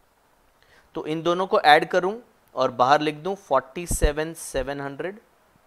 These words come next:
अभी बच्चे ना वो ऊपर वाला जो वैल्यू है वो ऐड करना ही भूल जाते हैं, बहुत बार देखा है ऐसा मिस्टेक होता है, so don't do that mistake। ये ऐड करेंगे then it will give me one lakh eleven thousand nine hundred। इन दोनों का टोटल करूंगा ट्वेंटी फ़ाइव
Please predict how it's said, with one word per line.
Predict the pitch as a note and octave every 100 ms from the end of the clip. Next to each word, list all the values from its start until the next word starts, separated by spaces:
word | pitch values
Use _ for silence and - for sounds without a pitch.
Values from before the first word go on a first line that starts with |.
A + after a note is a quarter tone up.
| _ _ _ _ _ _ - -
अभी | D3 F#3
बच्चे | F3 F3+ A3
ना | A3+
वो | A3 A3
ऊपर | F3+ - G#3+
वाला | G3+ G3+
जो | G3+ G3
वैल्यू | E3+ F3 F3+
है |
वो | F#3 G3+
ऐड | - E3 F3
करना | F3+ F3+
ही | F#3
भूल | C#3+ B2
जाते | G#2 G2 A2
हैं, | A2
बहुत | C#3+ F#3+
बार | F3 F3+ E3+
देखा | D#3+ D#3+ E3+
है |
ऐसा | D3 D#3+
मिस्टेक | C#3+ C3 C#3 -
होता | A2 G#2+
है, |
so | G2+ C#3
don't | D3 F3+ D#3+
do | E3
that | D#3+ D3+
mistake। | B2 - C3 F3 - - _ _ - _
ये | D#3+
ऐड | - D#3 F#3+
करेंगे | G#3 F#3+ F3+ D#3+ G3+ -
then | D#3 E3
it | D#3+
will | E3
give | E3 F3
me | F3+
one | D3+ D#3+
lakh | E3+ F3+ -
eleven | C#3+ D3+ D#3+ E3
thousand | D#3+ D#3 D#3 C#3
nine | A#2+ C3+ C#3
hundred। | A#2+ G#2 A#2 C#3 _ _ _ _ _ _ _ _ _
इन | D3+ E3
दोनों | F3+ F#3
का | F#3+
टोटल | E3+ E3+ E3+
करूंगा | F3 E3 E3 F#3
ट्वेंटी | F#3 D#3 C#3+ D3 F3
फ़ाइव | E3 F3+ F3